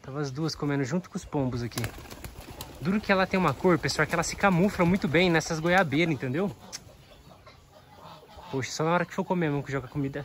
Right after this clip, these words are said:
que ela vai... Ah lá, lá. Ah, não é não. É a Fogo Pagou. Poxa vida, viu?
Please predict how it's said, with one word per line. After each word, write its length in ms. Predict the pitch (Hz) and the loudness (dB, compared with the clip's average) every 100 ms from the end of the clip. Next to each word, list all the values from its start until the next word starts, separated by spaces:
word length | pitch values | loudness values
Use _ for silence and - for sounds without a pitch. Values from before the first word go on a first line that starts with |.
| - | -8
que 60 | |
ela 100 | 156 | -6
vai... 100 | 143 - | -4 -2
Ah 80 | 156 | 0
lá, 120 | 123 | 2
lá. 180 | 104 90 | 0 0
Ah, 80 | 151 | 4
não 60 | |
é 60 | 165 | 6
não. 220 | 135 127 - | 4 2 -4
É 100 | 127 | -4
a 320 | 123 123 117 - | -2 -2 -4 -6
Fogo 140 | 131 | -8
Pagou. 380 | 117 117 113 107 - - - - - - - - - - - - - - - | -4 -4 -4 -6 -8 -20 -20 -20 -20 -20 -20 -20 -20 -20 -20 -20 -18 -18 -10
Poxa 320 | 113 95 - | -6 -4 -4
vida, 240 | 90 95 101 | -2 -2 2
viu? 180 | 143 | 2